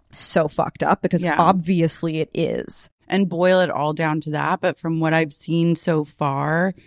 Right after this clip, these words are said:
Speaker 2: she hasn't, like, blatantly told anyone to kill themselves except for that ex-boyfriend who she did tell,
Speaker 1: <laughs> Who
Speaker 2: say,
Speaker 1: she did
Speaker 2: "You should kill
Speaker 1: indeed say that
Speaker 2: yourself."
Speaker 1: to. <laughs>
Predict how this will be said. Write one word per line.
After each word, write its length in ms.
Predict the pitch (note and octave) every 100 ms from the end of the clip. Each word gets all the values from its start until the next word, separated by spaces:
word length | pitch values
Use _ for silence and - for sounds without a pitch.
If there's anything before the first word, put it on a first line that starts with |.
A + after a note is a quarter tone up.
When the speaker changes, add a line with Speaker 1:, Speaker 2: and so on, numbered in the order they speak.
| _ _
Speaker 2:
she 180 | - F3+
hasn't, 320 | E3+ F#3 -
like, 260 | F3 E3 - -
blatantly 760 | C#3 C#3+ C#3 C#3+ - D#3+ D#3+
told 380 | D#3 - D3+ C#3
anyone 320 | C#3+ C#3+ C#3+
to 80 | C3+
kill 220 | - D#3
themselves 440 | C#3 C3+ - C#3 C3
except 460 | C#3 - - C#3+
for 100 | - E3
that 180 | E3 -
ex-boyfriend 840 | C#3+ - C3+ B2+ C3 D3 B2+ C3
who 160 | - C#3
she 280 | - C#3+ C3+
did 340 | B2 D3+ D3
tell, 340 | - E3+ B2 B2
Speaker 1:
<laughs> 380 | - - E3+
Who 120 | B3 A#3
Speaker 2:
say, 120 | B3+
Speaker 1:
she 120 | B3
did 220 | E3 F3
Speaker 2:
"You 120 | D#3 D3+
should 260 | - F#3+
kill 180 | E3+ D#3
Speaker 1:
indeed 220 | F#3 C#4
say 180 | D4 F4
that 200 | B3+ F3+
Speaker 2:
yourself." 340 | G3+ - C4 -
Speaker 1:
to. 100 |
<laughs> 60 | D5